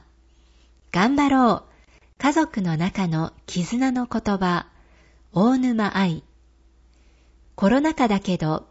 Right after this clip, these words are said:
家族の心は密のまま。改めて分かった家族の大切さ。いつもありがとう。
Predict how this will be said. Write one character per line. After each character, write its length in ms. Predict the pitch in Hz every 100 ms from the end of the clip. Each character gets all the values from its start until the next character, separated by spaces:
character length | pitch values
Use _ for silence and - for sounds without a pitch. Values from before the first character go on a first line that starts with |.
| -
家 120 | 262
族 280 | 294 294 196
の 160 | 170
心 420 | - 165 202 202
は 140 | 175 160
密 300 | 196 - 233
の 140 | 175
ま 160 | 147 151
ま。 260 | 165 175 _ _ _ _ _ - - _
改 360 | - 269 269 311
め 100 | 285
て 160 | 220
分 100 | 180
か 160 | 180 208
っ 40 | - -
た 180 | 165
家 200 | - -
族 300 | 277 285 -
の 160 | 175 156
大 220 | - 180
切 280 | - 190 -
さ。 380 | - 180 175 - _ _ - -
い 120 | - 247
つ 160 | 294
も 200 | 226 190
あ 60 | 180
り 120 | 233
が 140 | 247
と 280 | 233 185
う。 60 | 175